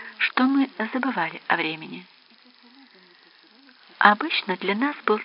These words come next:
полной неожиданностью приход слуги, который напоминал нам, что месье Аббат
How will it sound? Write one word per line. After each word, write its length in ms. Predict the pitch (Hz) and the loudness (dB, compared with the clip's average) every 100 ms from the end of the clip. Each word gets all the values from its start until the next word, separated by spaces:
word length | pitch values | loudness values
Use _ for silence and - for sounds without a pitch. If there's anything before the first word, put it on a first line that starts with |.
| - - - - | -6 -18 -20 -10
полной 360 | - 269 277 214 | -4 0 2 2
неожиданностью 720 | 196 196 - 254 247 254 - | 2 0 0 0 0 -2 -4
приход 360 | - 226 - 240 - | -4 -2 -2 -2 -4
слуги, 460 | 254 226 - 202 185 - - _ _ - - - - | -6 -6 -4 -8 -8 -14 -20 _ _ -20 -20 -20 -6
который 400 | 240 240 262 262 | -4 0 2 2
напоминал 560 | 269 269 262 214 151 | 2 0 2 2 2
нам, 200 | 151 156 | 0 -4
что 200 | 175 - | -4 -4
месье 380 | 175 190 - - | -6 -6 -6 -6
Аббат 360 | - 175 175 320 | -6 -4 -2 -2